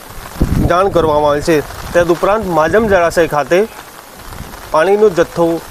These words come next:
પંચોતેર ટકા સુધીનો સંપૂર્ણ ભરેલો હોય તે, અ, અ, સદર ડેમમાંથી પણ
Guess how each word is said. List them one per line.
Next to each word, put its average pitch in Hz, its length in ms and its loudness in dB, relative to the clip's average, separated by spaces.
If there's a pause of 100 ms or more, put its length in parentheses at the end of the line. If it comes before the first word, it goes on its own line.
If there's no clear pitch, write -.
(180)
પંચોતેર 190 420 2
ટકા 165 380 0 (580)
સુધીનો 175 520 2 (160)
સંપૂર્ણ 175 360 0 (380)
ભરેલો 160 340 2
હોય 170 320 0 (560)
તે, 185 140 4
અ, 143 340 0 (200)
અ, 139 280 2
સદર 175 340 0
ડેમમાંથી 175 640 0
પણ 196 280 0